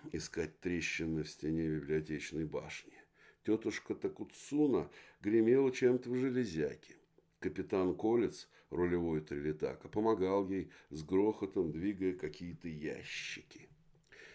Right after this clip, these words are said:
Тётушка Барбацуца погладила Корнелиса по голове и сказала: «А мы с тобой, мальчик, пойдём в твою комнату и поговорим». Они поднимались по винтовой лестнице жилой башни.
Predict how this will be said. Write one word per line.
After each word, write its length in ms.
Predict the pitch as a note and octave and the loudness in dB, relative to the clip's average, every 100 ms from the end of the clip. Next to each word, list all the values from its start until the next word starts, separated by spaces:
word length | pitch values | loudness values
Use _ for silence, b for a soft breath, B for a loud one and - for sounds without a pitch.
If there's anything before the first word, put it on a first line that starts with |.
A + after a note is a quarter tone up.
| B - | B 2
Тётушка 540 | D#3+ E3 D3+ - - C3+ | 2 4 2 -2 -2 -2
Барбацуца 1040 | A#2 B2 A#2 A2 A2 - - G#3 G#3 D#3+ | 2 4 4 2 0 0 -2 -2 0 2
погладила 800 | D3+ A#2 G#2+ B2 E3 E3+ E3+ D#3 | 4 4 6 6 8 6 4 2
Корнелиса 720 | D3+ B2+ B2+ C#3 C#3 C3+ - | 0 0 0 0 0 -4 -4
по 160 | B2 B2 | -4 -2
голове 600 | A#2 G#2+ G#2+ A2 C#3 B3+ | 0 0 2 0 -2 -6
и 180 | - D#3+ | -4 -6
сказала: 720 | D#3+ - F3 D#3+ C3+ G#2 D#2+ B B B B B | -8 -6 -4 4 6 6 4 B B B B B
«А 140 | - E2+ | -2 0
мы 280 | A2+ E3 C#4 | 4 4 4
с 140 | - | 0
тобой, 440 | - A#2+ A2 G#2 | 2 2 4 4
мальчик, 480 | F#2+ F2 D#2+ - - | 6 4 2 0 -6
пойдём 460 | - E2 F2 A2+ A#2 | 0 0 2 2 2
в 80 | - | 2
твою 320 | G2 F2+ F2 | 2 4 2
комнату 580 | - F3+ A3+ G#3+ G#3 F#3 | 0 2 2 -2 -4 -6
и 220 | D#3 D3+ | -4 -6
поговорим». 1000 | D#3 D3+ C3 C#3 C3 B2+ G#2+ F#2 F2+ E2+ - _ _ _ _ _ _ _ _ _ _ _ - B B B B B | -4 -6 -4 -8 -8 -8 -8 -6 -8 -12 -20 _ _ _ _ _ _ _ _ _ _ _ -20 B B B B B
Они 180 | - F2+ | -2 -2
поднимались 680 | - E2+ E2+ F#2 G2 F2+ - | -4 -8 -4 0 2 0 -2
по 100 | E2 | -8
винтовой 600 | E2 E2+ D#2+ D#2+ E2 D#2+ | -6 -4 -2 -2 -2 -2
лестнице 600 | E2 D#2+ D2+ D2+ C#2+ D2 | -4 -4 -6 -6 -6 -8
жилой 440 | C#2+ D#2 D#2+ D#2 | -4 -2 0 -2
башни. 560 | C2+ D#2+ D#2+ - - | -2 -4 -4 -6 -12